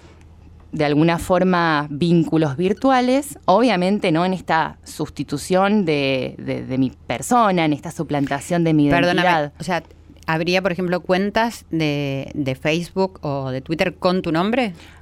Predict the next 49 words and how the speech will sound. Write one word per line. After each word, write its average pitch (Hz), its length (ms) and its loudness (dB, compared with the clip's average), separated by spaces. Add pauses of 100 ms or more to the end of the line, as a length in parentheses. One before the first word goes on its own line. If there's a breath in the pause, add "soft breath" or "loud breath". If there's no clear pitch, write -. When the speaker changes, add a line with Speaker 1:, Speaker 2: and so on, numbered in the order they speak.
(120 loud breath)
Speaker 1:
No, 160 340 2
lo 156 160 2
que 170 140 -2
hacía 247 420 2
es, 226 340 0 (280)
primero, 185 640 2
en 160 160 0
una 165 180 2
red 170 200 -2
social 170 340 -4
que 180 80 -4
se 165 80 -8
llama 160 240 -2
Badoo, 190 360 2
para 151 240 0
quien 156 260 0
no, 170 240 0
no 175 320 0
conoce 175 360 0
de 170 140 0
qué 185 120 -4
se 185 160 -4
trata, 202 440 0
es 156 220 -6
de 160 100 -2
citas, 240 640 0 (560 loud breath)
eh, 147 840 2
y 165 120 -2
además 156 360 0
lo 175 120 0
que 156 80 -2
tiene 170 260 0
como 156 220 2
característica 147 1300 -2
la 135 140 -6
red 139 180 -4
social 165 320 -6
Badoo 220 420 2 (100)
es 175 200 -2
que 185 280 0
poniendo 170 480 2
tu 247 220 -2
domicilio, 190 720 2
el 175 140 -4
domicilio 143 380 2
de 165 60 2
la 151 100 0
persona 175 380 -4
que 170 340 -4